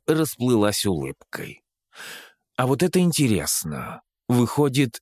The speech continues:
Валькирию жирный мужик тоже знает. Похоже, этот вывод сделал не только я,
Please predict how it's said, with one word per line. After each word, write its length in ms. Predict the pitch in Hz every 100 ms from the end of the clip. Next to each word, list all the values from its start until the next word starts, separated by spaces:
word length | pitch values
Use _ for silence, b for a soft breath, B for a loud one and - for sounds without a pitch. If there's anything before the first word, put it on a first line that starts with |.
| -
Валькирию 840 | 123 120 110 156 156 135 123 117
жирный 440 | 101 131 139 127 120
мужик 460 | 117 113 131 113 -
тоже 440 | 170 131 80 76
знает. 760 | 76 69 82 73 62 - - - _ - - _ _ _ B B B -
Похоже, 600 | 123 - 175 170 165 -
этот 380 | 143 143 135 120
вывод 420 | 120 143 131 110
сделал 500 | 101 110 131 127 120
не 200 | 117 120
только 480 | - 175 - - 73
я, 220 | 64 -